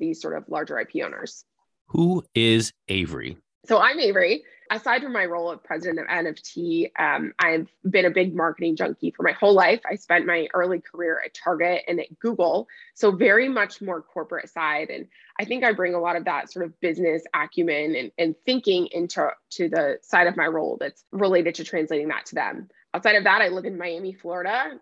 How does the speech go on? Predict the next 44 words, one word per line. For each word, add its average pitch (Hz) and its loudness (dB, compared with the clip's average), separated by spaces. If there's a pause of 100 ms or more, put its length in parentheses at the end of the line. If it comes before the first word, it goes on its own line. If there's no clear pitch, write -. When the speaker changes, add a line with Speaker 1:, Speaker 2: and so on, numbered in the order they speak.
Speaker 1:
Moved 185 -10
here 196 -4
from 170 -6
Singapore, 202 4
um, 175 -2
a - -12
couple 190 -4
of 165 -8
months 180 -6
ago. 180 4
I 135 0
was 175 -6
in 175 -2
Singapore 175 -2
opening 165 -4
up - -6
Vayner 165 0
Asia - -6
Pacific. 170 0 (420)
And 170 2
I 147 -2
live 160 -2
here 170 -2
with 165 -4
my 139 -4
husband 226 2
and 170 -6
my 160 -6
dog, 185 -2
which 190 -16
is 160 -12
a 160 -8
very 160 -8
cute 170 -8
Shiba - -4
Inu. 170 0 (500)
Um, 175 4 (260)
outside 180 4
of 127 -2
work, 185 4
I, 170 2
Speaker 2:
<laughs> - -14
Fitting. 101 4
Speaker 1:
uh, 92 -6